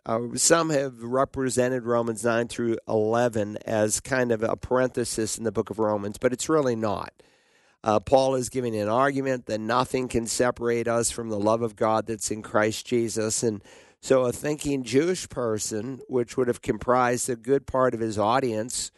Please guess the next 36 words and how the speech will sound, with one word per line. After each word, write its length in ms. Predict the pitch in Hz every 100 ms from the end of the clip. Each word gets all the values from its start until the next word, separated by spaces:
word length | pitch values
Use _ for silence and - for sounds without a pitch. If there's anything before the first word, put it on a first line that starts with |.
| _ _ _ -
who 80 | 135
would 160 | 117
read 320 | 101 127 165 123
the 60 |
book 200 | 113 101
of 120 | 110
Romans 420 | 101 104 104 117 123
would 120 | 110
think, 220 | 123 113
"Well, 140 | 123 120
if, 320 | - 123 107 - _ _ _ -
if 300 | 131 107 104
God 480 | 123 135 147 143
loves 360 | 123 120 139 131
us 220 | 135 123
with 160 | 127 120
an 120 | 117
everlasting 640 | 117 117 110 113 - 117
love, 340 | 113 123 120 107
then 160 | 113
how 320 | 104 110 135 143
are 220 | 135 123
we 200 | 127 131
to 160 | 131 -
understand 920 | 123 113 110 - 127 120 107 101 104 - - _ _
his 540 | 147 127 123 113 - -
promises 800 | - - 151 160 147 - 117 107 -
of 140 | 131 120
an 100 | 117
everlasting 720 | 120 120 117 113 - 117 110
love 440 | 113 117 110 107
to 100 | -
the 100 | 110
people 380 | 98 123 113 107
of 80 | 104
Israel?" 500 | 107 104 - -